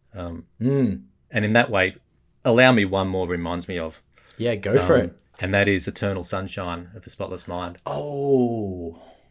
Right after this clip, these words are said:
Speaker 2: Hmm.
Speaker 1: Um, in
Speaker 2: Yeah.
Speaker 1: as much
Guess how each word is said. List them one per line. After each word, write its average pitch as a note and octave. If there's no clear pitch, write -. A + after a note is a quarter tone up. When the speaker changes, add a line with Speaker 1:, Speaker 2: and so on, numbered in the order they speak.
Speaker 2:
Hmm. B2+
Speaker 1:
Um, F2+
in A2+
Speaker 2:
Yeah. A2
Speaker 1:
as G2+
much -